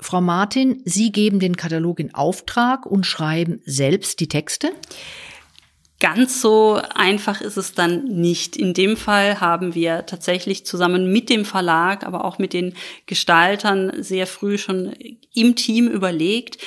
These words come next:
Speaker 2: wie kann man das Ganze so umsetzen, dass der Katalog eben nicht nur mit Bildern und Texten die Ausstellung präsentiert,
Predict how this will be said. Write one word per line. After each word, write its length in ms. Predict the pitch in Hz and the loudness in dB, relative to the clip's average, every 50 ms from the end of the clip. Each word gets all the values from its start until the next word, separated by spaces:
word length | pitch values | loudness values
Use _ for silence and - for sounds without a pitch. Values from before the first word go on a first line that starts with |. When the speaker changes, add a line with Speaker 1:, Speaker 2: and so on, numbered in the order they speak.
| - - - - | -16 -16 -14 -8
Speaker 2:
wie 300 | 170 180 214 240 247 240 | -2 2 2 2 2 2
kann 240 | - - 196 196 | -2 -2 0 2
man 280 | 196 196 196 202 - - - | 2 2 2 0 -2 -4 -4
das 220 | - 180 - - | -6 -6 -4 -2
Ganze 340 | - 175 170 185 185 - 190 | 0 0 0 0 0 -2 -2
so 180 | 175 170 175 180 | -2 -2 -2 0
umsetzen, 680 | - 202 214 226 226 226 - 185 185 - - - 196 180 | 2 4 4 4 4 4 2 0 0 -2 -2 -2 0 0
dass 240 | 175 170 175 - | -2 -2 -4 -4
der 280 | - 175 175 170 175 - | -4 -2 -2 -2 -4 -6
Katalog 680 | - - 190 - 185 175 170 175 185 202 208 208 - - | -6 -8 -6 -4 -4 -2 -2 0 0 0 0 -2 -6 -4
eben 260 | - - 170 170 165 | -2 0 0 2 2
nicht 400 | 170 185 214 247 - - - - | 2 2 2 0 -2 -4 -4 -2
nur 340 | 214 208 202 202 202 196 - | 0 0 0 0 0 0 0
mit 240 | 196 185 175 - | 0 -2 -2 2
Bildern 300 | - 185 185 190 190 185 | 2 4 4 4 4 2
und 120 | 180 175 170 | 2 0 -2
Texten 340 | - 165 165 - - 180 175 | -2 -4 -4 -4 -6 -6 -6
die 100 | - - | -4 -4
Ausstellung 440 | 165 202 202 - - 233 226 220 | -4 -4 -4 -4 -4 -4 -4 -6
präsentiert, 640 | 220 - 202 190 185 185 185 - - 202 190 196 | -4 -6 -6 -4 -2 -2 -4 -2 -2 -2 -4 -4